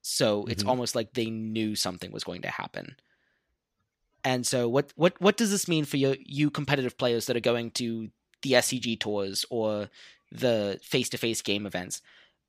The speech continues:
Speaker 1: The, the general understanding is that these tournament organizers will continue to staff judges they have worked with before or
Speaker 2: Mm-hmm.
Speaker 1: new judges that come with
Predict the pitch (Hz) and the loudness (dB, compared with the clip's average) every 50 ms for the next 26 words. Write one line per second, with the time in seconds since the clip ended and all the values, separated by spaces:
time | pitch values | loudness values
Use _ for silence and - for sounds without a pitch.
0 | _ _ _ _ _ _ _ _ _ _ _ _ _ _ - 151 151 156 156 143 | _ _ _ _ _ _ _ _ _ _ _ _ _ _ -2 -2 -2 -2 -2 -2
1 | 156 160 143 - 170 165 185 190 196 185 165 165 156 151 - - 127 110 113 113 | -4 -2 6 6 8 8 8 6 4 2 2 2 0 0 0 -2 -2 -2 -4 -4
2 | 110 107 101 - 110 104 - - 113 131 131 143 151 147 - - - - 139 131 | -4 -4 -2 0 0 0 -2 -4 -6 -4 -4 -2 -2 -2 -2 -2 0 0 0 0
3 | 139 110 127 120 113 113 110 98 90 98 101 104 - - - 123 123 120 - - | -2 2 2 2 2 2 0 -4 -4 -4 -4 -4 -6 -4 -2 -2 -2 -2 -2 -4
4 | 131 123 - - 139 143 147 151 156 160 151 - - 147 131 - - 135 120 113 | -8 -6 -4 -2 -2 -2 -2 -2 -2 -4 -4 -4 -4 -4 -2 0 2 2 2 2
5 | - - - 120 110 104 113 113 104 - 113 107 110 104 85 110 113 113 - - | 0 0 0 2 2 2 0 -4 -2 -2 -2 -2 -2 -6 -4 -2 -2 -2 -2 -4
6 | 117 110 - - 101 - - - 123 139 170 226 247 - _ _ _ _ _ _ | -8 -8 -6 -8 -8 -8 -2 0 2 2 2 0 -2 -6 _ _ _ _ _ _
7 | - - _ _ _ _ - 143 139 135 131 135 156 165 151 - 160 147 143 147 | -20 -20 _ _ _ _ 4 6 6 6 6 4 2 4 4 4 4 4 2 0
8 | 135 - 156 143 - - - 139 135 135 131 127 123 113 - - - - | 0 0 0 -2 0 2 2 2 2 2 2 0 0 0 0 -6 -10 -14